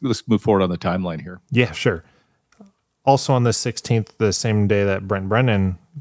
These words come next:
Speaker 2: is announced as the new head coach, Noah Fifita and Tetairoa McMillan hold a players-only meeting.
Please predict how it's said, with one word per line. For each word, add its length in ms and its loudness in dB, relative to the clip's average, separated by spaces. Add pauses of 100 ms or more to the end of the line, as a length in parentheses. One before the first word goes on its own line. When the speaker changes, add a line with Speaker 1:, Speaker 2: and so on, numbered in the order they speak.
(200)
Speaker 2:
is 280 0
announced 360 -2
as 200 -4
the 100 -4
new 200 0
head 200 -6
coach, 580 -4
Noah 220 4
Fifita 520 0
and 340 0
Tetairoa 440 0
McMillan 440 2
hold 400 0
a 180 -2
players-only 720 2
meeting. 400 2